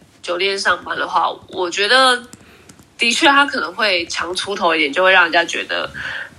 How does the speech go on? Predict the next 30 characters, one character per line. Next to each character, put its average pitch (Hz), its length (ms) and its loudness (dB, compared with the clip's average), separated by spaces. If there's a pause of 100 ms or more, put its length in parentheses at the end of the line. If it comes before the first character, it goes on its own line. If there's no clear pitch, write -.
他 180 420 6
就 190 180 -6
是 185 220 -6
比 - 140 -14
较 175 320 6
爱 190 180 6
骂 202 240 4
人 170 220 -4
啊， 185 200 2
比 185 120 -14
较 190 120 -4
暴 190 300 -2
躁， 175 260 0
或 180 160 -4
者 175 60 -8
是 180 120 -4
因 - 380 -10
为 240 60 -4
他 262 140 4
需 254 160 0
要 220 160 6
处 190 240 -8
理 170 100 -6
更 175 220 -8
多 175 120 -6
的 160 60 -8
事 175 140 -10
情， - 120 -10
因 160 80 -4
为 185 220 2